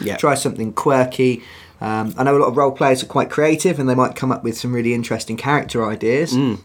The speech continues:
Speaker 2: but when you're sixteen levels deep into a four-year-long Pathfinder campaign, there's not a lot of opportunity to just go, "Oh, I wanna be someone else."
Speaker 1: Yeah.
Speaker 2: It doesn't really work.
Speaker 1: No.
Speaker 2: <laughs> So it's really good to be able to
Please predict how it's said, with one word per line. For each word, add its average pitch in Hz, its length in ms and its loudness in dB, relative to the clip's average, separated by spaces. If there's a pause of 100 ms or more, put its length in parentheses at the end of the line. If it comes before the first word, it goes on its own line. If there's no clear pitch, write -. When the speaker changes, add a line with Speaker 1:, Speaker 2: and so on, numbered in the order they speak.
Speaker 2:
but 139 100 2
when 156 180 0
you're 135 280 2
sixteen 131 540 -2
levels 120 280 0
deep 127 300 0
into 117 300 -2
a 113 100 2
four-year-long 113 800 2
Pathfinder 113 560 0
campaign, 104 640 -4 (160)
there's 139 180 4
not 151 140 0
a - 20 4
lot 151 140 4
of 131 100 0
opportunity 139 640 0
to - 140 -10
just 113 240 -4
go, 127 120 0
"Oh, 240 120 -2
I 262 80 0
wanna 294 160 -2
be 254 100 0
someone 214 240 0
else." 214 460 -2
Speaker 1:
Yeah. 117 260 0
Speaker 2:
It - 300 -12
doesn't 190 240 -6
really 147 220 0
work. 131 680 -2
Speaker 1:
No. - 160 0 (120)
Speaker 2:
<laughs> - 120 -12
So 175 560 0
it's - 220 -4
really 208 300 0
good 185 260 -2
to - 100 -14
be 165 80 0
able 151 280 0
to 147 500 0